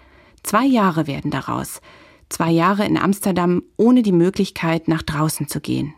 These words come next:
in ständiger Angst, entdeckt zu werden, gefangen genommen zu werden. Draußen herrscht Krieg und der Tod. Aber Anne Frank,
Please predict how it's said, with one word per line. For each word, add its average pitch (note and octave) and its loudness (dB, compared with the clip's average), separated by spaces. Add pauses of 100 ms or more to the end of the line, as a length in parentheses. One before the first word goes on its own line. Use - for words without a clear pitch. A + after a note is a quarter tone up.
(140)
in E3+ 2
ständiger F3+ 2
Angst, - -2
entdeckt D#3 -2
zu D3 -6
werden, C#3 -8 (180)
gefangen F3 2
genommen C#3+ 2
zu - -8
werden. C3+ -8 (500)
Draußen E3+ 0
herrscht F3 -2
Krieg - -4 (360)
und - 0
der F#3+ 0
Tod. - -6 (1000)
Aber G3+ 0
Anne A#3+ 4
Frank, G#3+ 0